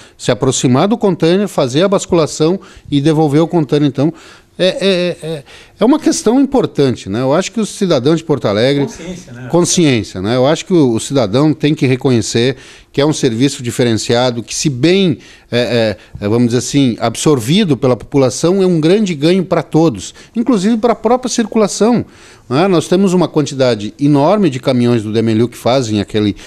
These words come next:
Speaker 1: trajeto hoje, onde não tem container, pra fazer o recolhimento e, às vezes, parando o trânsito, porque o co-, o, o caminhão, ele tem que andar em, eh, devagar, né,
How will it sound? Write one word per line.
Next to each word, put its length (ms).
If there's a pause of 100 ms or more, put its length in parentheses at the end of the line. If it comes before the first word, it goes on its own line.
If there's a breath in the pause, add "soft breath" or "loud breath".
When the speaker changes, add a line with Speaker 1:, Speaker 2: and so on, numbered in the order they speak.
(180 loud breath)
Speaker 1:
trajeto 600
hoje, 400
onde 300
não 120
tem 160
container, 520 (320 loud breath)
pra 160
fazer 280
o 60
recolhimento 540
e, 20
às 140
vezes, 500 (340 loud breath)
parando 380
o 60
trânsito, 320
porque 160
o 60
co-, 160
o, 300 (280 loud breath)
o 80
caminhão, 360
ele 100
tem 180
que 80
andar 440 (280 loud breath)
em, 360
eh, 180
devagar, 760
né, 380